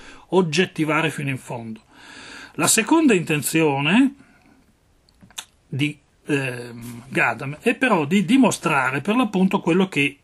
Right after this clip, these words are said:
mm, dicevamo prima, e cioè che in realtà se noi pensiamo l'arte come un gioco, eh,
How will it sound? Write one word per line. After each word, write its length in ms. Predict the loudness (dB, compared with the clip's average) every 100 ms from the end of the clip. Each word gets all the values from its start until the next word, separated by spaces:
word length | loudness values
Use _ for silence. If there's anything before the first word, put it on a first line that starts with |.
| -14
mm, 260 | -12 -12 -12
dicevamo 580 | -8 -4 -2 0 -2 0
prima, 560 | 0 0 0 -6 -6
e 160 | -2 -2
cioè 300 | 0 -2 -2
che 120 | -2
in 280 | 0 0 -2
realtà 380 | -2 -2 -2 -2
se 160 | 0 0
noi 160 | 0
pensiamo 480 | -2 -2 2 2 2
l'arte 320 | 0 -2 -4
come 240 | -4 -2 -2
un 160 | -6
gioco, 760 | -6 -8 -10 -10 -4 2 2 0 _ -20 -20 -20 -20 -20 -20 -20 -20 -20 -20 -20 _ _ _ _ _ _ -2
eh, 1120 | 0 2 2 2 2 2 2 2 2 2 -2